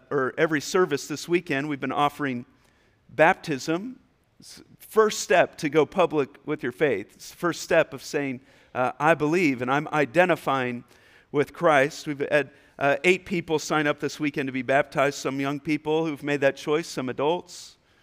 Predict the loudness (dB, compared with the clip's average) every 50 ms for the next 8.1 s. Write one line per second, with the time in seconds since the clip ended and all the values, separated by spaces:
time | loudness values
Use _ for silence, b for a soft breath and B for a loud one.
0 | b b b b b b b b b b _ 4 6 6 6 4 4 6 6 6
1 | 4 4 0 -2 0 0 0 0 0 -2 -2 0 0 0 0 0 -2 -6 -4 -2
2 | -2 2 2 2 2 2 0 0 0 2 0 2 4 6 6 6 4 2 -4 -8
3 | -6 -6 -6 -6 -6 -4 -6 -4 0 4 4 4 2 2 -4 -4 -2 -2 0 -2
4 | -2 -4 -4 -2 -2 -2 -2 -2 -2 -4 -4 -2 -2 0 -2 -2 -2 -4 -6 -4
5 | -4 -4 -2 0 2 2 2 2 2 0 -4 -6 b b b b b b b b
6 | b b b b _ _ 4 6 6 4 2 -2 -4 -2 -2 -2 0 2 4 4
7 | 4 4 4 2 2 2 0 0 0 2 2 0 -2 -2 -2 0 0 0 0 -2
8 | -4